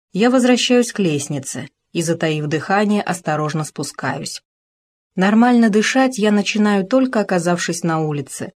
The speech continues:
Я еще на пару секунд задерживаюсь перед зданием, сжимая под мышкой пакет с одеждой Джойс.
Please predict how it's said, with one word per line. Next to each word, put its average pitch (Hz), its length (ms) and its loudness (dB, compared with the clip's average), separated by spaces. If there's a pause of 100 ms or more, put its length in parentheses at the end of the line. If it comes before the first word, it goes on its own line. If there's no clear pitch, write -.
(500)
Я 180 200 2
еще 180 260 0
на 175 160 2
пару 170 220 2
секунд 170 540 -2
задерживаюсь 156 760 -2
перед 151 260 -4
зданием, 202 560 0 (280)
сжимая 190 480 2
под 180 220 0
мышкой 208 360 2
пакет 180 420 -2
с - 80 -2
одеждой 156 440 -2
Джойс. 143 480 -4